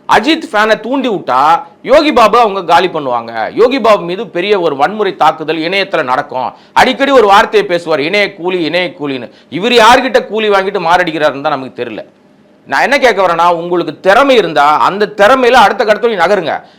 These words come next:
அடுத்தவனுக்கு சண்டையை மூட்டி விட்டு அதுல என்ன குளிர்காயிருது? அசிங்கமா இல்லையா உங்களுக்கு? அப்புறம் எப்படி நீங்க ஒருத்தர் ஒருத்தரை சந்திப்பீங்க மேல மேல?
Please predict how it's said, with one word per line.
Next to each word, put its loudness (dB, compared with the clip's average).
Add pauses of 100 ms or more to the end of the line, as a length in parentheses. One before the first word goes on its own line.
(120)
அடுத்தவனுக்கு 4
சண்டையை 2
மூட்டி 0
விட்டு -2
அதுல 2
என்ன -4
குளிர்காயிருது? 0
அசிங்கமா -2
இல்லையா -2
உங்களுக்கு? -12 (640)
அப்புறம் 2
எப்படி 0
நீங்க 2
ஒருத்தர் 2
ஒருத்தரை 0
சந்திப்பீங்க -6
மேல 0
மேல? -4